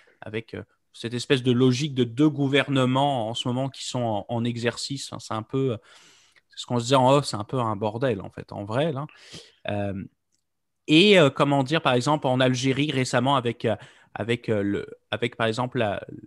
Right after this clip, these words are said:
la, la sortie du président, euh, Bouteflika, là, Abdelaziz Bouteflika, euh, qui fait que, bon, on est encore dans un climat, comment dire, d'incertitude.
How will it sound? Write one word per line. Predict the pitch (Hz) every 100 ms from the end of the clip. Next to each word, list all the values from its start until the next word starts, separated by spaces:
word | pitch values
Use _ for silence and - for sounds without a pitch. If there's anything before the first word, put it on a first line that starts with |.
| _
la, | - 110 110 104
la | 107
sortie | 113 139 - -
du | 147 123
président, | - 123 117 117 123 127
euh, | 101
Bouteflika, | 117 - 123 - 120 - 131 170
là, | 151 147
Abdelaziz | 110 117 120 113 123
Bouteflika, | 113 113 120 - 110 - 131 - - - _ _
euh, | - 101
qui | -
fait | - 139
que, | 139
bon, | 139 127 135 139 107 -
on | 123
est | 139 143
encore | 151 185 156
dans | 143 139
un | 131 -
climat, | - 151 143 151 156 -
comment | 120 123
dire, | 131 120
d'incertitude. | 127 131 - 123 - 120 - 147 147